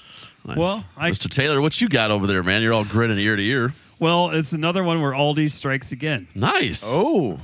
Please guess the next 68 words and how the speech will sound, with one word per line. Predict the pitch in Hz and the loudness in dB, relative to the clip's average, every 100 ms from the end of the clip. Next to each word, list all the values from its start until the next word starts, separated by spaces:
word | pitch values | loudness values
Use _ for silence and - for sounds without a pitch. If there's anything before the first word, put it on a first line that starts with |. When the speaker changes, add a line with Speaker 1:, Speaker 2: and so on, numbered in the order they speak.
| - | -8
Speaker 2:
Like, | 147 147 | -4 0
I've | 139 | 0
had | 147 165 | 0 2
Speaker 1:
Are | 123 | 4
Speaker 2:
this | 165 | 4
Speaker 1:
you | |
Speaker 2:
one | 180 | 4
Speaker 1:
part | 175 196 | 2 2
of | 185 | 2
Speaker 2:
for | |
Speaker 1:
the | 170 | 2
Aldi | 135 151 131 | 2 2 0
page | 175 175 165 | 0 2 0
on | 143 | 0
Facebook? | 139 139 180 180 - - | 0 -2 -2 -6 -8 -4
Speaker 2:
No. | 139 107 90 - | -2 -4 -8 -6
Speaker 1:
Dude, | 123 101 | -2 -2
seriously, | - 113 107 95 87 - | -2 -2 0 0 -2 -2
I | |
mean, | 80 76 | -4 -4
all | 65 80 | -2 -2
jokes | 76 82 - | 0 -2 -2
aside, | 78 71 - - - - - | -4 -6 -8 -20 -20 -18 -2
um, | 87 80 76 | 0 0 0
it's | 160 | -2
a | 175 | 0
pretty | 214 180 | 0 2
cool | 165 131 | 0 0
Facebook | 131 156 95 | -2 -2 -4
page, | - 67 | -4 -4
man. | 67 71 | -4 -8
It | 95 131 | -8 -6
Speaker 2:
My | 202 | -2
Speaker 1:
gives | 220 | 2
Speaker 2:
wife | 170 | 2
Speaker 1:
you, | 131 | 0
Speaker 2:
is. | 104 95 107 - | -2 -6 -12 -4
Speaker 1:
yeah, | 117 | 0
okay, | 120 151 127 | 2 2 2
it | 107 | 2
gives | 151 151 | 2 2
you | 143 | 2
all | 143 | 2
Speaker 2:
Yeah. | 120 101 | 0 -2
Speaker 1:
the, | 104 117 | -2 -2
the | |
heads | 139 127 135 | -2 -2 0
up | 135 | 0
when | 113 | 0
they | 104 | 2
have, | 113 107 | 2 2
like, | 98 90 | 0 0
different | 101 87 78 | -2 -2 0
beers | 131 135 135 110 | 2 2 2 0
or | 85 | 0
different | 95 87 80 | -2 -4 -2
foods | 131 135 117 | 0 2 0
and | 110 | -4
stuff | 120 131 | -4 -2
Speaker 3:
Huh. | - | 0
Speaker 1:
in | 127 | 0
there | 127 | 0
for, | - - - 95 85 | -2 -10 -2 0 0
like, | 82 78 | -2 0
they | 110 | 2
only | 139 | 2
got, | 131 | 0
like, | 113 123 | -2 -4